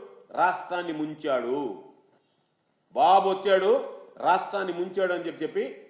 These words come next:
ఈరోజు ప్రజలందరూ మాట్లాడుకుంటున్నటువంటి మాట, వాస్తవమైనటువంటి విషయం.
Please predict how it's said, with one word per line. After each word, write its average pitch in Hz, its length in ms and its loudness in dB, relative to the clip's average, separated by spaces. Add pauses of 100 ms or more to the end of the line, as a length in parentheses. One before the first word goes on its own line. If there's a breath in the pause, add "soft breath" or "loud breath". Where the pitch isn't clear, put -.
(140)
ఈరోజు 170 220 -4
ప్రజలందరూ 214 580 -2
మాట్లాడుకుంటున్నటువంటి 147 960 -8
మాట, 95 180 -14 (760)
వాస్తవమైనటువంటి 220 760 0
విషయం. 104 260 -14